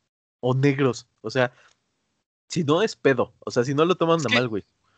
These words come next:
Speaker 2: es que tiene que haber un equilibrio racial, fíjate, yo desde que estaba chiquito noté que ¿por qué los Power Rangers tiene que ver un amarillo,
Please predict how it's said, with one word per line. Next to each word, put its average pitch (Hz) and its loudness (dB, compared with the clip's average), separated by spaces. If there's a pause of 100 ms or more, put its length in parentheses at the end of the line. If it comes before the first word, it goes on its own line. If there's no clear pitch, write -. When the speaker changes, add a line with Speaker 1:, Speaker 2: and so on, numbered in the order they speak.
(480)
Speaker 2:
es - -4
que 208 -10
tiene 220 -6
que 160 -6
haber 151 -4
un 196 -6
equilibrio 147 -6
racial, 135 -4
fíjate, 143 -6
yo 156 -6
desde 190 -8
que - -8
estaba 151 -2
chiquito - -8
noté 131 -8
que 160 -4
¿por 123 -12
qué 196 2
los 240 -4
Power 190 -2
Rangers 175 -4
tiene 180 -2
que 127 -4
ver 127 -2 (460)
un 185 -4
amarillo, 123 -2